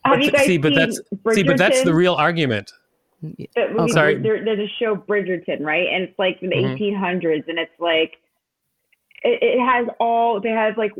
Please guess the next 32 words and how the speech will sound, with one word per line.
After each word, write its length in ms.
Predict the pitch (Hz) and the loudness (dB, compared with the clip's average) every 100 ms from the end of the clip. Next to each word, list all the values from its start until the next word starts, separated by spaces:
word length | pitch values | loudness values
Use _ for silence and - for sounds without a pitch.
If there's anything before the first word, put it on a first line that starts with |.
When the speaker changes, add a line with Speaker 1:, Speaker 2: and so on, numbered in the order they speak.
| 190 _ | -16 _
Speaker 1:
way 360 | 196 233 233 240 | -4 0 2 2
more 260 | 233 233 | 0 -2
black 400 | - 214 208 214 | -2 -2 -2 -4
people 340 | 220 208 196 156 | -6 -4 -2 -2
in 160 | 175 | -2
it 260 | 180 180 - - | 0 -2 -2 -4
and, 300 | 175 175 170 175 | -2 -2 -2 -2
and 360 | 170 165 160 - | -2 -2 -4 0
Asian 420 | 247 240 214 220 | 0 2 0 -2
people 360 | 226 208 208 202 | -2 -2 0 2
in 180 | 190 | 2
it 300 | 185 185 139 - | 0 0 0 0
than, 280 | 170 165 151 | -2 -2 -4
and, 340 | 170 170 160 - | -4 -4 -6 -4
and 320 | 165 165 160 | -2 -2 -4
people 260 | 214 196 202 | -6 0 0
are 80 | 196 | 2
talking 320 | 226 247 208 | 0 0 2
about 180 | 175 165 | 2 2
it 100 | 165 | -2
'cause 80 | 151 | -2
they're 180 | 175 165 | 0 2
like, 300 | 165 156 160 _ _ _ - | 2 2 0 _ _ _ -2
"Well, 80 | 202 | 2
the 60 | 220 | 2
eighteen 280 | 240 226 185 | 2 0 0
hundreds, 540 | 180 240 202 165 156 - | 2 2 2 2 0 -2
people 320 | 202 202 196 | -4 0 0
weren't, 480 | 156 156 156 147 - | 0 0 0 -2 -2
like, 340 | 156 143 143 - _ _ - | 0 0 -2 -6 _ _ -4
of 200 | 170 151 | -2 0
wealth. 560 | 143 139 160 180 165 156 | -2 0 2 2 0 -4